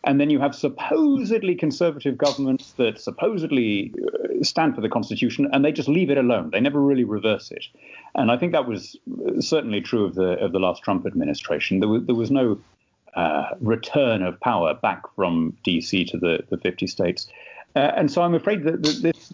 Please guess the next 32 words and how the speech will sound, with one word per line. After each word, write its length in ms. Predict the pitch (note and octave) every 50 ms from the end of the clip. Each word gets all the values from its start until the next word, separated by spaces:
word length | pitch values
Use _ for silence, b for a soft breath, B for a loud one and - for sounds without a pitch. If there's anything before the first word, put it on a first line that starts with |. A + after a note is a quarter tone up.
| - _
this 520 | E3 D#3+ - - - - - - - - _ _ _ - - - - -
power 440 | - - - B3+ B3+ G3 D#3 C3+
that 160 | A2 A2 A2 G#2
we 100 | A2 G#2+
both 320 | - C3+ D#3 D3 - - - _ _ _ - -
admire, 500 | B2 B2 A2 - A#3+ F3 F#2+ - - - - B B B B B - - -
the 100 | - F#2+
ability 480 | E2 - B2 C3 B2+ B2 - - G2+
to, 140 | - - E2+ - -
to 140 | - - E2
trial 580 | - - - - C#3 D3 D3 C3+ B2+ B2 A#2+ A#2
new 260 | A#2 A#2+ A#2+ A#2+ A2+
ideas 480 | A2 A2 - A2+ G#2 G2+ G#2 G2 E2+
and 120 | F#2 E2+ -
pilot 340 | - B2 B2 B2 A2+ - -
new 200 | G#2 G#2 G#2 F#2+
schemes 680 | - - - G#2 G2 G2 F#2+ F#2+ G2 G2 G2 F2+ - -
and, 200 | D#2 D2+ - - - - -
uh, 80 | - - -
learn 340 | E2+ F2 G2+ A#2+ B2+ A#2+ A2+
from 200 | A2 - A2 G#2
best 200 | F2+ A2 G#2+ -
practice 540 | - A#2 G#2 - - - F#2 - - - B B B B B B B
in 100 | - G#2+
your 140 | G2 G2 F#2
neighbors, 540 | F#2+ A2+ A#2 G#2 - D2+ D2 D2 - - - b b b b b b _ -
is 160 | D#3 C#3+ D#3
becoming 680 | - D#3+ D3+ - D3+ C#3+ C#3+ C#3+ C#3 C3+ C3+ C3 - -
less 300 | B2+ B2+ C3+ B2+ - -
and 120 | B2 G#2 G#2
less 220 | G#2+ G#2 - -
valuable 500 | - F#2+ F2 D#2+ C#2+ C2+ - - - -